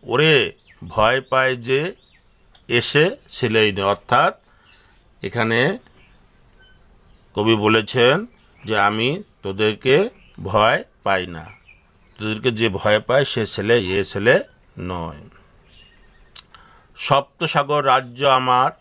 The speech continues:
আমি বণিক বীর।" অর্থাৎ সাতটা সাগরের রাজা আমি, সাতটা সাগর রয়েছে যে রাজ্যে, সেই রাজ্যের রাজা আমি, আমি তার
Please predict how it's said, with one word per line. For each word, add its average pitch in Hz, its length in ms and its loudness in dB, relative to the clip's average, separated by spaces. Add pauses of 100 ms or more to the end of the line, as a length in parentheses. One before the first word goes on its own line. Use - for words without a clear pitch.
(520)
আমি 131 420 -2 (300)
বণিক 117 540 0
বীর।" 113 340 -4 (520)
অর্থাৎ - 320 0
সাতটা 143 880 0 (960)
সাগরের 147 840 0 (1120)
রাজা 127 440 0
আমি, 101 280 -6 (400)
সাতটা 123 440 -4
সাগর 131 400 -2
রয়েছে 143 540 0 (140)
যে 123 160 2
রাজ্যে, 123 640 2 (300)
সেই 123 260 0
রাজ্যের 117 460 0
রাজা 113 500 2 (260)
আমি, 98 420 -2 (1040)
আমি 110 260 -2
তার 131 320 2